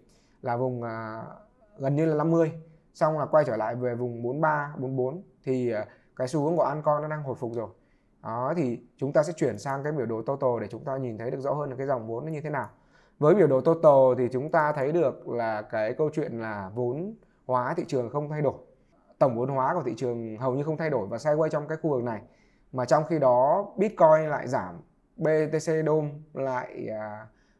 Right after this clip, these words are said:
à, đi xuống, giảm xuống. Thì chúng ta phải thấy được là cái tỷ lệ của phần trăm vốn hóa của altcoin đang, đang dần chiếm trở lại, đang hồi phục trở lại để, à, lấp cái phần mà Bitcoin nó,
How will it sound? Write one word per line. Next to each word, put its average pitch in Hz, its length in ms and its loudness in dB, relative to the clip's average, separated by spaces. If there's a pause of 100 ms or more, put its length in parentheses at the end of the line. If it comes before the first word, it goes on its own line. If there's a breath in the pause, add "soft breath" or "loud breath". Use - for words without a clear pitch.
(120)
à, 110 400 -8
đi 143 140 2
xuống, 156 420 -2
giảm 107 240 -4
xuống. 131 300 -4 (360 soft breath)
Thì 127 400 0
chúng 135 140 -2
ta 160 160 4
phải 117 100 -6
thấy 117 180 -4
được 127 280 -2
là 110 140 -4
cái 113 260 -6
tỷ 135 200 -2
lệ 120 360 -4 (160)
của 104 340 -6 (320)
phần 117 120 -8
trăm 135 180 0
vốn 135 120 -2
hóa 135 220 -4
của 151 100 -4
altcoin 143 400 -2
đang, 139 240 -2 (380 soft breath)
đang 151 200 -2
dần 123 260 2
chiếm 127 180 -2
trở 160 100 -4
lại, - 160 -6
đang 135 180 -2
hồi 131 180 0
phục 131 120 -2
trở 117 80 -2
lại 117 240 -2
để, 104 200 -8 (300 soft breath)
à, 110 360 -6
lấp 190 160 6 (120)
cái 135 140 4
phần 117 460 -2
mà 113 220 -8
Bitcoin 151 520 4
nó, 135 460 -4